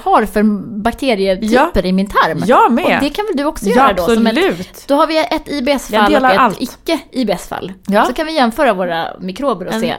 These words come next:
Speaker 2: liten empirisk undersökning
Speaker 1: Ja.
Speaker 2: mellan dig och mig. Ja.
Speaker 1: Exakt, så visar det att du
Speaker 2: Fantastiskt.
Speaker 1: ska inte äta den där charkbrickan varje fredagkväll. Det är inte bra för dina mikrober.
Speaker 2: <laughs> Det tror jag inte. Jag har
Speaker 1: Nej.
Speaker 2: slutat.
Speaker 1: Ja.
Speaker 2: För länge sedan.
Speaker 1: Eh, i alla fall, Tim Spector kan man gå in och kolla på. Han är grym. Eh, och, ehm,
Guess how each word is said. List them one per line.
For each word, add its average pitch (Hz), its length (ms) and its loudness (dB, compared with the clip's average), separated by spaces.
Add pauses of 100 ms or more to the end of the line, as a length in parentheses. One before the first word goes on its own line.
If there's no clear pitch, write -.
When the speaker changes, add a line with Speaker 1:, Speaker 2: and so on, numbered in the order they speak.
(360)
Speaker 2:
liten 233 640 -2
empirisk 233 580 0
undersökning 180 520 -2
Speaker 1:
Ja. 185 60 -8
Speaker 2:
mellan 185 280 2
dig 175 120 0
och 165 40 -4
mig. 165 260 -6
Ja. 233 160 2
Speaker 1:
Exakt, - 280 -6
så 214 60 -10
visar 233 100 -2
det 226 60 -2
att - 60 -8
du 277 60 0 (240)
Speaker 2:
Fantastiskt. 214 120 -4
Speaker 1:
ska 254 100 -4
inte 254 160 -2
äta 226 220 0
den 311 60 -2
där 180 60 0
charkbrickan 180 760 -6
varje - 200 -4
fredagkväll. 170 460 -2
Det 220 60 2
är - 20 2
inte 240 140 2
bra 262 500 4
för 226 80 -2
dina 208 260 0
mikrober. 214 540 -4
Speaker 2:
<laughs> - 20 -10
Det 208 100 0
tror 196 220 -8
jag 208 80 -4
inte. 196 280 -6
Jag 175 60 -2
har 185 60 0
Speaker 1:
Nej. 220 80 -2
Speaker 2:
slutat. 208 360 -4 (200)
Speaker 1:
Ja. 202 240 -2
Speaker 2:
För - 280 -12
länge 202 160 0
sedan. - 140 2 (100)
Speaker 1:
Eh, 320 80 2
i - 20 6
alla 339 120 4
fall, - 360 2
Tim 381 220 2
Spector 349 380 0
kan 330 140 -2
man 294 100 2
gå 269 60 4
in 269 60 4
och 269 60 -2
kolla 294 180 0
på. 262 100 -2
Han 277 200 2
är 277 40 2
grym. 247 460 2
Eh, 233 380 2
och, 254 340 2
ehm, 240 480 4